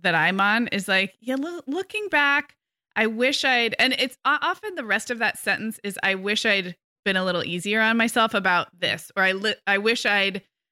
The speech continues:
um, been a little more patient or less hard on myself." So anyway, we're gonna frame today's episode talking about summers, summers with small kids and planning summers. Um, but I'm looking forward to using, hopefully using the same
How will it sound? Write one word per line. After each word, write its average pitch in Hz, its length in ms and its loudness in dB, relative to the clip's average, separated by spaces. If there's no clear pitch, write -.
um, 180 560 0
been 269 120 2
a 269 60 2
little 254 200 2
more 214 140 -2
patient 208 720 -2
or 190 320 2
less 214 260 0
hard 190 260 2
on 180 120 -2
myself." 175 380 -6
So 208 280 0
anyway, 185 420 0
we're 254 200 0
gonna 311 300 -2
frame 214 360 -2
today's 214 360 0
episode 196 460 -4
talking 180 360 -4
about 170 280 -2
summers, 185 680 -4
summers 180 440 -4
with 170 160 -6
small 165 320 -10
kids 311 440 -2
and 170 180 0
planning 214 460 0
summers. 196 500 0
Um, 202 320 0
but 214 160 0
I'm 277 200 0
looking 320 300 -8
forward 220 260 -4
to 220 80 -8
using, 202 420 -8
hopefully 220 400 -4
using 190 340 -4
the 185 100 -4
same 180 480 -2